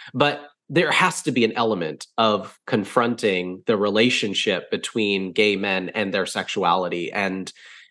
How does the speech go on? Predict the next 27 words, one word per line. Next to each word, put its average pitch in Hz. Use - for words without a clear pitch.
and 120
the 107
ways 113
that 113
that 101
shows 101
up 104
in, 101
in 98
violent 143
fashion, 135
in, 98
you 110
know, 95
in 117
insecure 143
fashion, 135
the 113
way 107
we 107
use 127
sex 113
as 107
an -
outlet 117
to 110
seek -